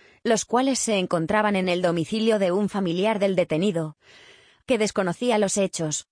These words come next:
donde los ocultó para evitar que fuesen encontrados por los agentes. Finalmente,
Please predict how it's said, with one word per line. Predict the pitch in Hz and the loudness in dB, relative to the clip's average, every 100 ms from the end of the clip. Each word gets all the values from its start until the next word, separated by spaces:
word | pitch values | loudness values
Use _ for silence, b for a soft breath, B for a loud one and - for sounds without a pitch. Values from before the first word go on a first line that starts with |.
| - | -2
donde | 220 226 214 | 0 2 0
los | 202 202 | 0 -2
ocultó | - 190 165 262 | -2 -2 0 -2
para | 247 202 | 0 0
evitar | 180 170 185 220 | 0 0 0 -2
que | 208 | -4
fuesen | 196 220 220 233 | -2 -2 0 0
encontrados | 196 190 175 165 214 202 - | -2 0 -2 0 0 -2 -2
por | 214 202 | -2 0
los | 165 - | 0 -2
agentes. | 165 170 156 143 147 - - _ _ _ _ _ | -6 -2 -2 -2 -4 -8 -14 _ _ _ _ _
Finalmente, | - 233 254 254 202 180 170 156 | -4 0 2 2 2 0 -2 -6